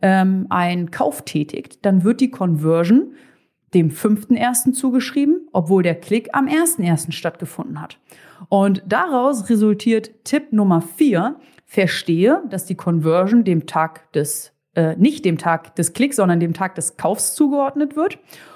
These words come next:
Und dadurch kann es eben auch Tage ohne Klicks, aber mit Conversions geben. Kann sein, dass du deine Kampagne deaktiviert hast und trotzdem wird der Kampagne noch, ähm, noch ein, noch ein Kauf zugeschrieben.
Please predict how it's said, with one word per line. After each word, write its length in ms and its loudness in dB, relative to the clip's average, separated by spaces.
Und 420 0
dadurch 540 0
kann 180 0
es 140 2
eben 260 0
auch 260 -2
Tage 640 -2
ohne 360 4
Klicks, 640 -4
aber 200 0
mit 220 0
Conversions 640 0
geben. 220 -2
Kann 180 0
sein, 140 -2
dass 100 -4
du 80 -4
deine 180 -2
Kampagne 440 0
deaktiviert 680 0
hast 200 -10
und 120 -2
trotzdem 300 2
wird 120 2
der 80 0
Kampagne 600 -2
noch, 340 -4
ähm, 440 2
noch 180 0
ein, 220 4
noch 140 0
ein 280 0
Kauf 240 -2
zugeschrieben. 560 0